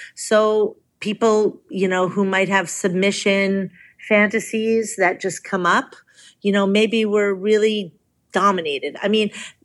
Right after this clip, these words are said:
it's hard to know how this happens because it doesn't happen the same way for everybody. But what I want to say is that I think that there's an imprint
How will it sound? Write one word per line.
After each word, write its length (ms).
it's 220
hard 240
to 100
know 200
how 160
this 180
happens 420
because 500
it 100
doesn't 280
happen 320
the 100
same 280
way 100
for 160
everybody. 500
But 240
what 140
I 120
want 160
to 60
say 200
is 120
that 140
I 140
think 280
that 180
there's 200
an 120
imprint 840